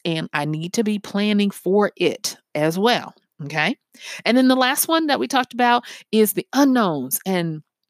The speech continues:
when we have volatility as we do right now, understand that we are clearly at the point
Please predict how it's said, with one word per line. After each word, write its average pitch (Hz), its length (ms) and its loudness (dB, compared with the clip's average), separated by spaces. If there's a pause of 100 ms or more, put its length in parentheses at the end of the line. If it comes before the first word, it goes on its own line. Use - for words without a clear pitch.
(400)
when 202 160 4
we 277 100 2
have 220 200 -2
volatility 208 1000 -2
as 156 220 0
we 160 120 -4
do 147 160 -6
right 127 260 -10
now, 180 340 0 (300)
understand 202 680 0
that 147 280 -4
we 220 240 -2
are 160 200 -6
clearly 185 960 0 (160)
at - 160 -4
the 254 60 -4
point 381 420 2